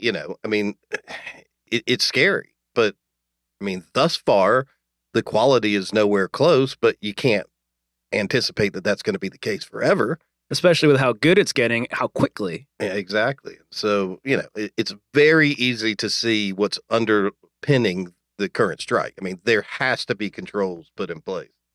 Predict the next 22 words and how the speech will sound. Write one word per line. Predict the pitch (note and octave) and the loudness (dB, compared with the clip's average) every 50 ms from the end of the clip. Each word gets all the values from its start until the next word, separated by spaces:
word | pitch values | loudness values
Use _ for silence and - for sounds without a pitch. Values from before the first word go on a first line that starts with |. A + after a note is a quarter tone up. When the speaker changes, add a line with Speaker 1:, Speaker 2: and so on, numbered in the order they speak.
| _ _ _ _ _ _ - | _ _ _ _ _ _ -12
Speaker 1:
And | B2 C3+ - | -12 -12 -4
think | D3+ - G#3 - | 0 2 2 2
about | - C3 F#2 D#2 C#2+ - | 0 -2 -2 -2 -4 -6
it. | - - _ _ _ _ _ _ _ _ _ _ | -10 -16 _ _ _ _ _ _ _ _ _ _
Let's | - F#3 G#3+ - - | 2 2 2 2 2
say | - G#3 G3 F#3 F3+ F3 D#3 C#3+ - _ _ _ _ _ _ _ _ _ _ _ _ _ _ _ _ _ _ _ _ - | 4 4 4 4 4 2 0 -4 -8 _ _ _ _ _ _ _ _ _ _ _ _ _ _ _ _ _ _ _ _ -4
the | - C3 B2+ B2 B2 - _ _ _ - | 0 0 0 0 -2 -4 _ _ _ 0
A | C3 C#3+ D3 C#3+ C3+ | 2 4 4 4 4
I, | C3 - - G#2+ - - - _ _ _ - | 2 0 -4 -8 -12 -12 -16 _ _ _ 0
a, | C3+ C3+ - | 0 2 2
a | - C3 B2 A#2+ | 4 2 2 2
co-, | - - D3 - | 0 -2 0 0
a | - C3 | 0 0
studio | - - E3 E3 D3+ C#3+ C3+ C3 | 2 4 4 6 6 6 4 2
did | A#2 G#2 B2+ D3 D#3 C#3 | 2 2 2 2 4 4
rely | B2 A#2+ G#2+ F#2 D#2+ D#2+ D#2 | 2 2 2 0 -2 -4 -8
upon | D#2+ - - A#2 G#2+ G2 | -8 -2 0 0 0 0
an | F#2 | 0
A | F#2 F#2 F2 F2 | 0 0 0 -2
I | D#2+ D#2 | -4 -4
written | E2 F2 - - - - | -6 -6 -8 -8 -10 -12
script. | - - - F2+ C#2+ - _ - | -12 -8 -8 -8 -8 -8 _ -18